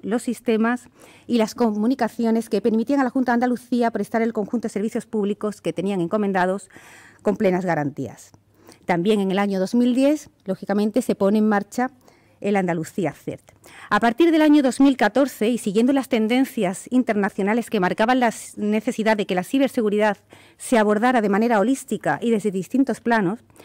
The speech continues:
la Junta de Andalucía aprueba el Plan de Seguridad y Confianza Digital, un plan que viene a ampliar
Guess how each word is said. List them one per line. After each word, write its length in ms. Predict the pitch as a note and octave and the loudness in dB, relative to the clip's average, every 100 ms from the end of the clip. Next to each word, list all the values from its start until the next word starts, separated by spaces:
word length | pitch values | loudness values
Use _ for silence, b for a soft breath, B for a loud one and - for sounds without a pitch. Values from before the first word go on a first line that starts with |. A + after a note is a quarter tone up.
| B B | B B
la 140 | B G#3 | B 0
Junta 240 | C4+ C#4 | 2 4
de 80 | D4 | 4
Andalucía 480 | C#4 C4+ B3 C4+ C#4 | 4 4 0 2 2
aprueba 480 | C4 B3+ B3+ C#4 - - | 2 2 2 0 -4 -4
el 160 | G#3+ | -4
Plan 240 | - B3 C4+ | 0 2 2
de 80 | |
Seguridad 460 | C4+ A#3 G#3 G#3+ A#3 | 2 -2 0 0 -2
y 80 | - | -4
Confianza 760 | A3 G3+ - G#3 A3 - B3 B3 | -4 -4 -2 -2 -2 -2 -2 -2
Digital, 600 | F3+ G#3 F3 F3+ F3+ B2+ _ _ b b b | -6 -6 -4 0 0 -2 _ _ b b b
un 160 | b C#4 | b 4
plan 360 | C#4 D#4 F4+ F4+ | 4 4 2 2
que 120 | B3 | 0
viene 220 | A3+ C4 | 2 4
a 20 | C#4 | 4
ampliar 560 | C4 A3 A3 B3 D4+ | 2 0 2 2 0